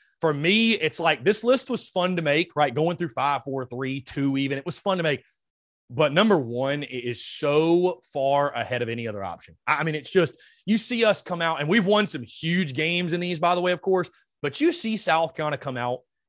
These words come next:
and those Stormtrooper unis, oh my God. I mean, it, it's just,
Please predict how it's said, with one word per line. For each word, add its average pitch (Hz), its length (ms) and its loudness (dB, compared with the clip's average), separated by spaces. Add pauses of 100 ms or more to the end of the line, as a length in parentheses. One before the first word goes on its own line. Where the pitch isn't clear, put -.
and 113 100 -8
those 147 240 -2
Stormtrooper 147 460 -4
unis, 147 420 -8
oh 165 220 -4
my 101 180 -16 (100)
God. 127 300 -18 (100)
I 202 140 4
mean, 269 140 4
it, 294 160 2
it's 262 180 -2
just, - 340 -4